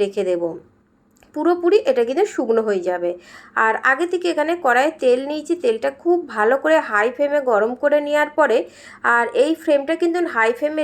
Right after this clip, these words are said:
রেখেই চালটা এর মধ্যে ডুবিয়ে নিলেই দেখো কত সুন্দর সাদা সাদা চাল আমি এখানে ভেজে তুলে নিচ্ছি। আবারও তোমাদের ভেজে দেখাচ্ছি, একদম সাদা সাদা, খেতে কিন্তু দারুণ লাগে। আর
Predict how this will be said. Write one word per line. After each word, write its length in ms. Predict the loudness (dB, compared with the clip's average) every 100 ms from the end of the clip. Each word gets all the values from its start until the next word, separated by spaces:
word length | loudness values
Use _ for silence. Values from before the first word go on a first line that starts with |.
| 2
রেখেই 340 | 0 0 0 0 -4 -20 -4
চালটা 360 | 2 2 2 0 2 2
এর 100 | 2 0
মধ্যে 240 | -2 -4 -6
ডুবিয়ে 320 | -8 -6 -6 -4
নিলেই 240 | -2 -2 0
দেখো 200 | 0 0 -2 0
কত 160 | 0 0 -4
সুন্দর 280 | -4 -4 -4 -2
সাদা 260 | -2 0
সাদা 280 | -2 0 -2 -2 0
চাল 220 | 2 2 0 -2
আমি 160 | 0 -2 -4 -20 _
এখানে 260 | -2 0 0 4
ভেজে 240 | 4 4 0
তুলে 200 | -2 0 0
নিচ্ছি। 240 | 0 -4 -4 0
আবারও 280 | 2 4 2 0
তোমাদের 320 | 0 0 0 0
ভেজে 260 | 0 2 2 0
দেখাচ্ছি, 460 | 0 0 0 0 0 0 -8 _ 0 2
একদম 340 | 2 0 2 2 0
সাদা 300 | 0 0 2 0
সাদা, 240 | 0 2 2 0 -10 _ 2
খেতে 240 | 2 4 2
কিন্তু 220 | 0 2 0 2
দারুণ 300 | 4 4 4 2 2
লাগে। 240 | 2 -2 -4 -8 _ _ 2
আর 80 | 2